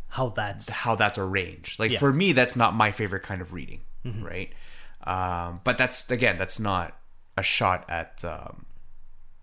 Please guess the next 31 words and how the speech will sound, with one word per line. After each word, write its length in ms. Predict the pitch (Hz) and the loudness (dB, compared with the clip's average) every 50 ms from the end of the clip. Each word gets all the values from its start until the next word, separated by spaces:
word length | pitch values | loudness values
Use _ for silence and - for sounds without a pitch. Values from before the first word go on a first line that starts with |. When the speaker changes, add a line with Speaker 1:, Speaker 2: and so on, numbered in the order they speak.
| - - - | -18 -12 -10
Speaker 2:
uh, 200 | 82 90 87 85 87 | -8 -8 -8 -8 -8
at 180 | - 92 98 - | -8 -8 -8 -8
the 60 | 90 | -6
team 380 | 90 - - 160 147 123 101 92 | -4 -4 -2 0 -2 -2 -2 -2
here. 240 | 90 90 87 90 87 | -4 -6 -6 -6 -6
That's 260 | 87 90 90 - - - | -4 -4 -2 -2 -2 -2
just 360 | 85 - - - - - 95 | -4 -4 -4 -4 -4 -6 -4
my 260 | 95 90 85 85 90 | -2 -2 -2 -2 -4
personal 320 | - - 95 - - - - | -6 -6 -6 -6 -8 -8 -8
preference, 460 | - - - - - - - 139 131 127 | -10 -10 -10 -10 -12 -6 -4 -2 -2 -2
Speaker 1:
Mm-hmm. 360 | 127 90 - - - - - | -2 -6 -8 -12 -12 -10 -10
Speaker 2:
right? 220 | 57 80 95 - - | -8 -8 -10 -8 -6
Speaker 1:
Yeah, 160 | - 113 90 - - - - - - - - - | -6 -6 -6 -6 -10 -16 -16 -14 -12 -10 -4 2
and 140 | 156 156 151 | 4 6 8
it's 140 | 151 143 - | 8 8 6
another 260 | 151 143 151 147 143 135 | 6 6 8 8 8 8
one 160 | 127 135 135 | 8 6 6
of 60 | 131 | 6
those 160 | 127 120 117 - | 6 6 6 4
series. 300 | - 120 117 117 110 110 | 4 4 2 2 2 2
I 80 | 107 | 0
think 360 | 104 - 117 117 117 110 - 113 | 0 0 -2 -2 -2 -2 -4 -4
it's, 280 | 101 98 92 - - - - - - - - - - - - - - - | -4 -4 -6 -8 -12 -14 -16 -16 -18 -20 -20 -20 -20 -20 -20 -20 -10 -6
it'll 220 | - 127 131 123 120 | -2 0 2 2 4
read 240 | 113 127 127 120 113 | 4 2 2 2 2
much 380 | 117 120 120 117 - - - - | 2 2 0 0 -2 -4 -2 0
better 200 | 113 107 110 104 | 0 0 0 -2
collected. 640 | - - - 98 95 98 - - - - - - - - | -4 -6 -6 -4 -4 -6 -6 -8 -10 -14 -14 -14 -16 -14
Speaker 2:
Exactly. 580 | - - 98 98 101 95 90 - - - - - | -12 -8 -4 -2 0 0 0 -2 -4 -10 -10 -6
Speaker 1:
Right, 180 | 98 101 107 - | -6 -4 -2 0
because 420 | 139 135 - 160 151 143 - - | 0 4 6 6 6 6 4 -2